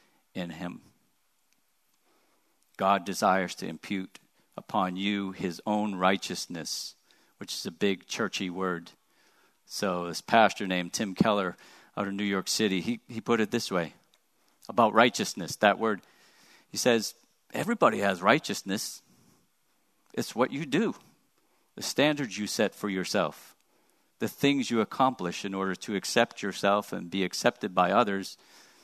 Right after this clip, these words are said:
and God. But the gospel is simply this.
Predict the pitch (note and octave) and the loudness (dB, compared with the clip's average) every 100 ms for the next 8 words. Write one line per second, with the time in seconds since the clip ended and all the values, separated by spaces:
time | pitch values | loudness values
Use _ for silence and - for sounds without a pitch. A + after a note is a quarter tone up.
0 | - G2 F#2 B2 B2+ - _ _ _ _ | -16 -10 -2 0 -2 -6 _ _ _ _
1 | _ _ _ _ _ _ _ _ _ _ | _ _ _ _ _ _ _ _ _ _
2 | - G2+ G#2 A2+ E3+ - F#2 F#2 - G#2 | -10 0 4 4 2 -2 -2 -2 -2 -6
3 | F2+ F#2 A#2+ B2+ - - | -2 2 2 2 -4 -14